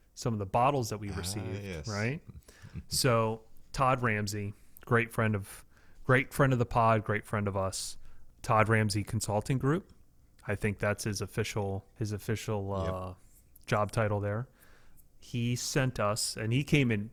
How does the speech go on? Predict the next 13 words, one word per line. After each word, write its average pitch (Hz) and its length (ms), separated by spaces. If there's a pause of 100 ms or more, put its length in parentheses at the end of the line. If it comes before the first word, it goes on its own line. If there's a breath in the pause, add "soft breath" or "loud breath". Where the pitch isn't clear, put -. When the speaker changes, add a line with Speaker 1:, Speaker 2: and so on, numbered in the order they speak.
Speaker 1:
he 180 160
came 135 240
in 104 120
huge. - 680 (180)
Speaker 2:
Huge. 147 600 (200)
<laughs> 113 220
Speaker 1:
Huge. - 640 (360 soft breath)
So 101 440 (140)
he 131 140
sent 127 340
us 113 360 (300)
each - 540 (500 soft breath)
a 98 600